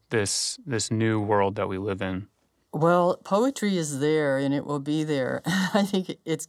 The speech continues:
Speaker 2: it will accompany us to the very end. You know, some people, of course, Twitter, text, and otherwise <laughs> make poetry out of whatever mode we're moving in as human beings.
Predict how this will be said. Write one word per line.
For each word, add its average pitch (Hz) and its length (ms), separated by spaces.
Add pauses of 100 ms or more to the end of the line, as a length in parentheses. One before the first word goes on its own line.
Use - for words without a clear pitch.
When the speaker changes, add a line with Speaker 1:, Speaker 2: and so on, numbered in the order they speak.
(140)
Speaker 2:
it 156 160
will 165 140
accompany 156 580
us 127 240
to 143 160
the 135 120
very 131 420
end. 131 380 (300)
You 143 140
know, 135 100
some 135 220
people, 139 320
of 139 100
course, - 440 (180)
Twitter, 139 520 (120)
text, - 600 (140)
and 135 260
otherwise 147 760 (300)
<laughs> - 320
make 156 360
poetry 147 640
out 139 220
of 139 140
whatever 139 500
mode 131 420
we're 135 260
moving 139 480
in 131 260
as 127 180
human 135 340
beings. 135 640